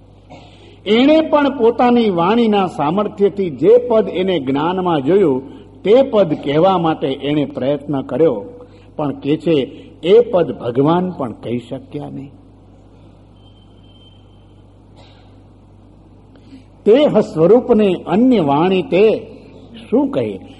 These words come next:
એ સ્વરૂપને અન્યની વાણી. કૃપાળુદેવ કહે છે, "અમારી વાણી, તમારી વાણી, મારા તમારા જેવાની વાણી, આ પદને શું કહી શકે?" કારણ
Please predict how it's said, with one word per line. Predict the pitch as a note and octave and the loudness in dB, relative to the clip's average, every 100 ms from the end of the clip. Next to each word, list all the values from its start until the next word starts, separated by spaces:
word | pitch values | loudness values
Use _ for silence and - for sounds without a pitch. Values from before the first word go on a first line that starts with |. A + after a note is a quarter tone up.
| - F3+ | -8 2
એ | A#3 D#4+ | 4 4
સ્વરૂપને | C#4+ D4+ D#4+ C#4+ C#4 D#3 G#2 - - - - - - | 2 2 2 2 0 0 -6 -14 -20 -20 -20 -20 -4
અન્યની | G#3 C4+ E4+ F4+ D#4+ | 2 4 4 4 4
વાણી. | F#3+ C#3+ B2 G2+ F#2+ G2+ - - - - - - - - - _ _ - _ - | 2 0 -4 -10 -14 -20 -20 -20 -20 -20 -20 -20 -20 -20 -20 _ _ -20 _ -14
કૃપાળુદેવ | C3 C#3+ C#3 C3+ | -8 -4 0 0
કહે | C3+ C#3+ | 0 -4
છે, | F3 F3+ | -4 -6
"અમારી | C#3 C3+ D3+ D#3 B2+ | -4 -2 -2 -2 -4
વાણી, | G2 G2 G#2 G2 | -6 -12 -14 -16
તમારી | A2+ A#2 B2+ A2+ G2 | -14 -14 -14 -16 -20
વાણી, | F2 F#2 F2 | -20 -20 -16
મારા | G#2+ B2+ D#3+ | -12 -10 -12
તમારા | - A#2 A2+ A2+ | -12 -12 -10 -10
જેવાની | G#2 G#2+ G#2 G2 | -10 -12 -12 -14
વાણી, | F#2+ F#2+ F#2 - - - - | -16 -18 -20 -20 -20 -20 -6
આ | G3+ | -4
પદને | A3+ - E3 B3 C4 | -4 -4 -2 -2 -2
શું | - - F#4+ | -2 0 0
કહી | F#4 F4 | 2 2
શકે?" | - A3 G2+ E2+ - - - - - - - _ _ | 2 0 -2 -14 -20 -20 -20 -20 -20 -20 -20 _ _
કારણ | - D#3+ A#3+ D4+ D#4 - - | -4 0 2 2 2 -2 -12